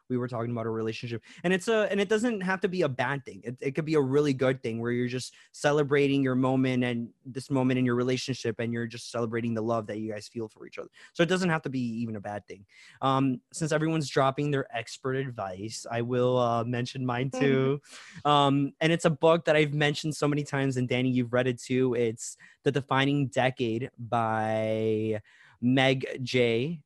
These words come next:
Speaker 1: and she is a, uh, clinical psychologist for twenty-year-olds.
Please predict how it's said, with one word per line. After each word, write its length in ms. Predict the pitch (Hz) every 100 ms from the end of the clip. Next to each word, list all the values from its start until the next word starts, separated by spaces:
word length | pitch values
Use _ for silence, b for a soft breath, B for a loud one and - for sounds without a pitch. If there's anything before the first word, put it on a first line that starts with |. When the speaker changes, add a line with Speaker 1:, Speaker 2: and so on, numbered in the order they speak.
| -
Speaker 1:
and 200 | 131 131
she 360 | - 147 151
is 320 | 135 139 131 127
a, 400 | 135 131 131 131
uh, 400 | 123 120 117 117
clinical 300 | 117 156 156
psychologist 1080 | 156 143 135 156 147 147 139 123 113 135 - b b b _
for 280 | 139 135 135
twenty-year-olds. 920 | 131 165 165 143 120 110 104 107 -